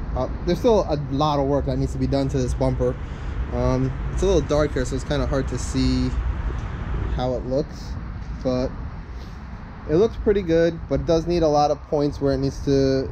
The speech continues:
where you have to figure out where it will secure. Um,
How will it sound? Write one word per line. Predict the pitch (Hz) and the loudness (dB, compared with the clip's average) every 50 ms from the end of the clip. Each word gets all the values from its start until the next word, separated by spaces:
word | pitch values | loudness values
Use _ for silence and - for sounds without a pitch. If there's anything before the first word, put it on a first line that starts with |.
| - - - | -8 -6 -2
where | 143 139 139 | 0 2 4
you | 139 135 | 4 2
have | 139 135 135 | 2 0 0
to | 143 135 | -2 0
figure | - - 147 135 143 | 2 2 2 4 4
out | 139 135 131 123 | 4 4 4 4
where | 131 135 135 | 4 4 4
it | 131 | 4
will | 127 127 123 | 2 0 -2
secure. | - 135 117 - - 139 135 139 143 - - - - - - - - - - - 131 | -2 -4 -4 -2 0 2 2 2 2 0 -4 -10 -12 -12 -12 -14 -14 -12 -10 -6 -2
Um, | 135 139 139 139 139 135 135 127 | 0 2 2 4 2 2 0 -2